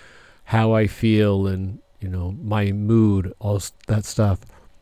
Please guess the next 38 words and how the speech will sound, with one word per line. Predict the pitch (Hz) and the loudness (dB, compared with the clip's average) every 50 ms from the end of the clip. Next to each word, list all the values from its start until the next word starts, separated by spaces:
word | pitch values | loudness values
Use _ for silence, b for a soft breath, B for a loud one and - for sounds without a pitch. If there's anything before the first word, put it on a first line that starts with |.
| _ _ - _ _ - _ _ _ _ - 110 | _ _ -20 _ _ -20 _ _ _ _ -6 -4
And | 101 98 98 | -2 0 2
we | 107 110 | 4 4
really | 104 107 123 123 117 | 6 6 6 6 6
learned | 101 95 104 113 123 123 | 4 4 4 4 4 4
that, | 113 101 98 101 - - | 4 2 2 2 0 -4
you | _ 104 90 | _ -6 -4
know, | 95 101 | -4 -4
during | 95 90 101 104 101 107 107 104 | -4 -2 -2 0 0 0 0 0
the | 104 104 101 101 - | 0 0 0 0 -2
election | 147 113 98 95 101 104 120 - - - 113 98 | -2 -2 0 0 0 0 -2 -4 -4 -6 -6 -4
time | - 101 98 98 98 98 95 | -2 -2 0 0 0 -2 -2
in | 95 98 | -4 -4
the | 95 | -4
beginning | 95 107 104 - 110 107 113 104 | -4 -4 -2 -2 -2 -2 -2 -4
of | 98 95 | -2 -2
this | 104 101 - - - | -2 -2 -2 -2 0
year | 110 117 123 110 98 95 | 0 2 2 2 2 2
of, | 92 92 - b b b b b b b b b b b b b b b b - - | 0 0 -2 b b b b b b b b b b b b b b b b -20 -12
you | - 98 | -6 -4
know, | 95 92 95 107 - - | -2 -2 -2 -4 -6 -6
a, | 120 107 107 113 | -2 0 0 0
a | 120 - 123 | 0 0 0
lot | 113 113 117 120 120 | 2 4 4 4 2
of | 110 - | 2 2
people's | - 120 120 - - 120 120 113 101 101 | 2 0 0 2 0 -2 0 0 -2 -2
moods | 107 107 107 117 123 123 120 117 107 104 95 87 90 101 | -2 0 2 4 6 6 6 6 4 4 0 -2 0 0
and | 107 101 104 104 | 0 0 0 0
their | 104 107 104 104 104 120 - - - _ _ | 0 0 0 0 -2 -4 -6 -10 -16 _ _
perception | - 123 107 - - 123 120 - - - - 123 110 107 | -4 -4 -4 -2 0 -2 -2 -2 -4 -6 -4 -2 -2 0
of | 110 110 104 95 101 | 0 0 -2 -2 -2
life | 104 107 110 113 117 117 104 - - - - - - _ _ _ - | -2 0 2 2 2 2 0 -2 -6 -16 -20 -20 -20 _ _ _ -4
was | 120 113 101 - | -2 -2 -2 -6
changed | - - - 113 117 139 151 135 - - - | -8 -4 0 0 0 0 0 -2 -4 -6 -4
during | - 101 98 101 98 | -2 -2 -2 0 -2
that | 95 95 90 - | -4 -4 -6 -6
period | - 98 98 92 95 92 | -6 -4 -2 -2 -2 -4
of | 90 - | -6 -8
time | - 101 98 95 95 95 92 92 90 | -6 -4 -2 -2 -2 -2 -4 -6 -8